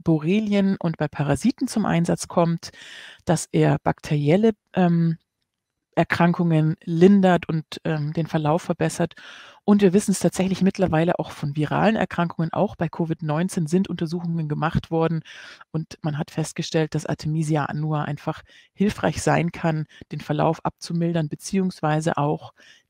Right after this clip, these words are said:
die, das Erkrankungsrisiko ein kleines bisschen zu senken. Das ist natürlich alles immer nur begleitend angewendet, aber dennoch ist es eben was, was wir uns in aktuellen, in der aktuellen Situation als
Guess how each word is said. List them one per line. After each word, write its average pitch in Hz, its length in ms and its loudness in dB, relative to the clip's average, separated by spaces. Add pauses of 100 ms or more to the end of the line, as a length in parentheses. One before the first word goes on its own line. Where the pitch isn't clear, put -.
die, 147 300 2 (480)
das - 160 -4
Erkrankungsrisiko 160 1000 -2
ein 147 100 -2
kleines 147 280 -4
bisschen 147 340 -6
zu - 120 -6
senken. 131 400 -4
Das - 100 -20
ist - 60 -10
natürlich 156 340 -6
alles 160 200 0
immer 151 200 -2
nur 147 100 -2
begleitend 202 520 2
angewendet, 151 640 0 (840)
aber 156 180 4
dennoch 180 300 4
ist - 160 -2
es 160 120 -4
eben 156 240 -2
was, 151 160 -2
was 151 160 -2
wir 156 120 -2
uns 151 320 -8 (380)
in 139 280 -2 (560)
aktuellen, 160 580 2
in 160 60 -2
der 151 100 2
aktuellen 170 340 2
Situation 156 640 -2
als - 360 -8